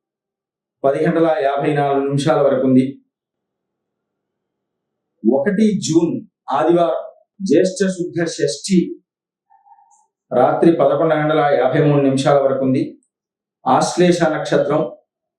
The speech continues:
రాత్రి ఒంటి గంటల ముప్పై రెండు నిమిషాల వరకు ఉంది. వనగౌరీ వ్రతం అనేది సంభవిస్తూ ఉంటుంది. రెండవ తేదీ జూన్ జ్యేష్ఠ శుద్ధ సప్తమి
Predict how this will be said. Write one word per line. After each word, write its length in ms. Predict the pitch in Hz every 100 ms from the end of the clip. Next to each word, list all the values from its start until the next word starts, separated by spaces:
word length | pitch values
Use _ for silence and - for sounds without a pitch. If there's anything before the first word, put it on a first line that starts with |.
| _
రాత్రి 420 | 117 - - 165
ఒంటి 200 | 135 139
గంటల 340 | 143 143 147 143
ముప్పై 260 | 117 -
రెండు 140 | 139 135
నిమిషాల 360 | 131 127 139
వరకు 240 | 131 127 131
ఉంది. 340 | 127 151 - _ _ _ _ _ _ _ _ 107
వనగౌరీ 580 | 131 170 170 175 165 170
వ్రతం 460 | 131 127 - - - _ _ _ 123
అనేది 580 | 131 131 147 - - - _
సంభవిస్తూ 580 | - 123 - 127 - 120
ఉంటుంది. 340 | 107 107 - _ _ _ _ _ -
రెండవ 260 | 131 139 180
తేదీ 720 | 208 196 180 170 165 - - _ _ _ 214
జూన్ 400 | 139 160 - - _ _ _ 208
జ్యేష్ఠ 520 | 123 160 180 - 185
శుద్ధ 460 | 170 - 131 147 160 - - - _ _ _ _
సప్తమి 840 | - 151 - - 185 180 156 143